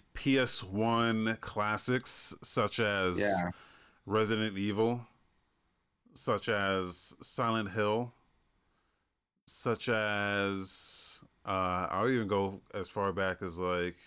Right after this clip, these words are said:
Speaker 1: n-, uh, damn, what's that one game called? What's the one that w-, that came before Resident Evil?
Speaker 2: Oh, Alone in
Speaker 1: Uh,
Speaker 2: the Dark?
Speaker 1: Alone in the Dark. Yeah,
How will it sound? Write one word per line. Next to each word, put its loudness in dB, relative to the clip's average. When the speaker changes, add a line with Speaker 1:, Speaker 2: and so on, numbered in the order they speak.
Speaker 1:
n-, -8
uh, -2
damn, -4
what's -8
that -2
one -2
game -2
called? -2
What's -8
the 2
one 4
that 2
w-, 2
that -2
came -2
before 2
Resident -2
Evil? -8
Speaker 2:
Oh, 4
Alone 4
in 2
Speaker 1:
Uh, 2
Speaker 2:
the 2
Dark? 2
Speaker 1:
Alone 2
in 2
the 0
Dark. 0
Yeah, -4